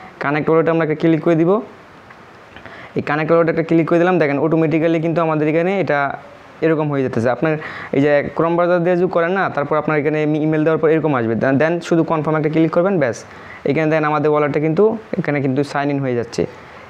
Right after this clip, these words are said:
এবার আমরা যেটা করবো, একটু scroll down করে নিচের দিকে আসবো, আসার পরে এখানে আপনার একটা secret code দিতে হবে। এই secret কোডটা দিলে মূলত আপনি এখান থেকে এই এনএফটিটা ফ্রিতে ক্লাইম করতে পারবেন। So আমাদের সিক্রেট কোডটা আমাদের Telegram চ্যানেলে এই পোস্টের নিচে, মানে পোস্টের এই যে এখানে দেওয়া আছে, এই যে,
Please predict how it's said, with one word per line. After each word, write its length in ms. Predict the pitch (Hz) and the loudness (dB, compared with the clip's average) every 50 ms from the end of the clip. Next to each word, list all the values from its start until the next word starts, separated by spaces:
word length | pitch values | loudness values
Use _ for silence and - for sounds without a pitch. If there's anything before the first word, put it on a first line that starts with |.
| - - - - | -14 -6 -2 0
এবার 140 | 151 165 175 180 | 2 2 2 2
আমরা 100 | 180 180 175 | 0 0 0
যেটা 140 | 180 165 180 - 180 | 0 -2 0 2 2
করবো, 180 | 180 175 202 208 190 | 2 4 2 2 0
একটু 120 | 202 180 165 | 0 -2 -2
scroll 180 | - - 165 165 | -2 -2 0 0
down 100 | 170 165 165 | 2 2 0
করে 100 | 165 165 170 | 0 0 0
নিচের 160 | 165 180 160 165 | 0 0 0 2
দিকে 120 | 160 165 165 | 0 0 0
আসবো, 140 | 165 170 196 185 160 | 0 0 0 -2 -2
আসার 180 | 151 - 170 165 170 | -2 0 0 0 2
পরে 120 | 180 175 175 | 2 2 2
এখানে 180 | 151 165 165 165 160 | 2 0 0 -2 -2
আপনার 140 | 160 180 165 160 | -2 -2 -2 0
একটা 140 | 170 190 208 - - - - - - - - - - - - - | 0 0 0 0 -4 -8 -16 -20 -20 -20 -20 -20 -20 -16 -8 -2
secret 360 | - 185 175 156 170 190 - - - | 0 2 2 4 2 0 0 0 0
code 140 | 170 165 147 131 | 0 2 2 2
দিতে 140 | 147 127 143 120 | 0 0 0 0
হবে। 140 | 120 110 110 - - 135 | 0 0 0 0 -2 -2
এই 40 | 127 - | 0 0
secret 260 | 175 160 180 170 165 185 | 0 0 0 0 0 0
কোডটা 200 | 180 175 190 185 160 | 0 2 2 2 2
দিলে 140 | 180 190 196 185 185 | 4 4 4 4 2
মূলত 180 | 180 180 160 175 165 | 2 2 2 0 -2
আপনি 120 | - 165 165 156 | 0 0 0 2
এখান 120 | 165 165 156 | 2 2 2
থেকে 120 | 185 190 196 185 | 2 2 2 4
এই 40 | 165 156 | 2 2
এনএফটিটা 340 | 156 156 156 151 147 156 160 151 151 - - - - - - - - | 2 0 0 -2 0 0 -2 -2 -4 -8 -14 -16 -18 -20 -16 -6 -4
ফ্রিতে 240 | - 185 170 185 185 190 - | -2 0 0 0 0 0 -2
ক্লাইম 180 | 165 156 151 143 143 | -2 -2 -2 -2 -4
করতে 180 | 139 123 143 123 123 | -2 -2 -2 0 0
পারবেন। 220 | 117 110 110 107 - - | 0 -2 -2 -4 -6 -4
So 60 | - 151 151 | -2 -2 0
আমাদের 280 | 160 165 165 156 175 170 170 - - - - - - - - - - - - | 0 0 0 0 0 -2 -2 -4 -8 -14 -20 -20 -20 -20 -20 -20 -20 -8 -4
সিক্রেট 300 | - 170 156 165 185 190 - - | -2 0 2 2 0 0 0 0
কোডটা 200 | 208 170 - 180 170 | -2 0 0 0 0
আমাদের 160 | 160 156 160 156 - | 0 0 0 2 2
Telegram 280 | 165 165 151 160 160 143 - | 2 2 2 2 0 0 0
চ্যানেলে 240 | 160 156 156 151 156 151 | 0 0 2 2 0 0
এই 40 | 156 - | 0 0
পোস্টের 280 | 156 147 - - 165 151 151 | -2 -2 -2 0 0 2 2
নিচে, 200 | 160 156 - 170 175 196 - - - - - - - | 2 2 2 2 0 0 -2 -10 -16 -20 -14 -8 -4
মানে 120 | - 131 127 127 | -2 -2 -2 0
পোস্টের 280 | 139 143 143 - 156 143 139 | -2 -2 -2 0 0 0 2
এই 40 | 131 | 2
যে 40 | 135 131 | 0 0
এখানে 160 | 131 143 139 127 | 0 0 0 2
দেওয়া 140 | 147 151 151 143 | 2 2 0 0
আছে, 120 | 139 - 165 147 | 0 0 0 2
এই 40 | 120 | 2
যে, 60 | 127 | 2